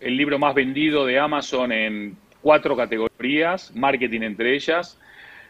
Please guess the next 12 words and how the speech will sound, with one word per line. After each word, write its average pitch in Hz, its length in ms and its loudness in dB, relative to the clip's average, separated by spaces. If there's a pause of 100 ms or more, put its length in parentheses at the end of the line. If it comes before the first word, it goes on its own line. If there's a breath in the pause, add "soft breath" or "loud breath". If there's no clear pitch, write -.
(140 loud breath)
Y 156 120 -4
lo 165 160 6
que, 175 240 2 (420)
lo 156 160 4
que 170 80 6
planteo, 175 800 4 (560)
eh, 123 380 2
en 120 160 -6
la 123 80 0
esencia 170 460 -2
del 151 180 0
libro 151 480 -2